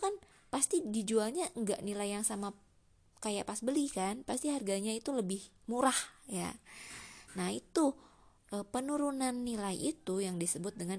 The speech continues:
penyusutan. Kayak gitu. Misalnya tadinya beli sepuluh juta, kemudian setelah dipakai berapa tahun,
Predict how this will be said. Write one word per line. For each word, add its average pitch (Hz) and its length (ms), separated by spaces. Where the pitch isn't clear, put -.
penyusutan. 170 880
Kayak 143 320
gitu. 151 400
Misalnya 196 320
tadinya 196 400
beli 190 160
sepuluh 175 400
juta, 240 480
kemudian 175 480
setelah 180 320
dipakai 170 320
berapa 165 240
tahun, 220 560